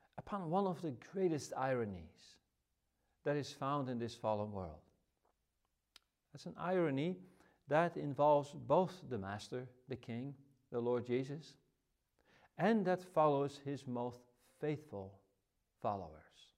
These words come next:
Friends,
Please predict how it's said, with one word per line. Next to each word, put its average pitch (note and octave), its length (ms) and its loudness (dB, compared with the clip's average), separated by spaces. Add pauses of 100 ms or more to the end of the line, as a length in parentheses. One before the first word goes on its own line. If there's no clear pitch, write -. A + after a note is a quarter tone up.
(2250)
Friends, F3+ 420 0